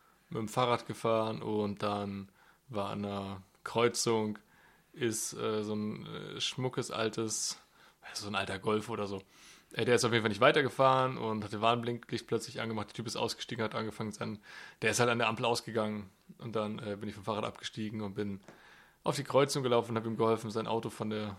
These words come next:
Straße zu schieben und an den Straßenrand. Und, ähm, das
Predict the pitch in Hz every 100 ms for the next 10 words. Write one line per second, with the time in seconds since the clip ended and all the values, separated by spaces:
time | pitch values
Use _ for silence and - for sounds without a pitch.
0 | - - 113 107 107 104 107 - 113 110
1 | 113 110 98 - 113 107 107 101 101 98
2 | 107 101 - - - - - _ _ -
3 | 139 110 98 95 92 90 113 110 98